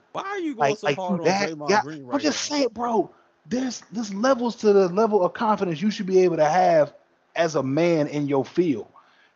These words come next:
Speaker 2: Only reason why you successful is because you put five dollars in the pot at Facebook and the shit blew up.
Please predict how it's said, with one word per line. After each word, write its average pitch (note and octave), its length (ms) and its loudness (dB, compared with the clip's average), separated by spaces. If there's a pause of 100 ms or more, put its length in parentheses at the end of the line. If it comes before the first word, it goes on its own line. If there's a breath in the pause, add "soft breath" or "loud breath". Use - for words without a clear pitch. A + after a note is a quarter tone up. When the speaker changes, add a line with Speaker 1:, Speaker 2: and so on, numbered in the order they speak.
(560 soft breath)
Speaker 2:
Only C#4 260 4
reason A#3+ 300 0
why A3+ 80 2
you G#3 160 0
successful F#3+ 600 0
is D3+ 80 -4
because D#3+ 540 -2
you G3 120 -2
put F#3+ 280 0
five E3+ 280 4
dollars D#3+ 340 -2
in D3+ 80 -8
the C#3 80 -6
pot F3+ 320 0
at C3+ 180 -10
Facebook D#3 500 -4
and C#3+ 80 -8
the C#3+ 60 -8
shit B2 340 -6
blew E3 320 2
up. - 140 -8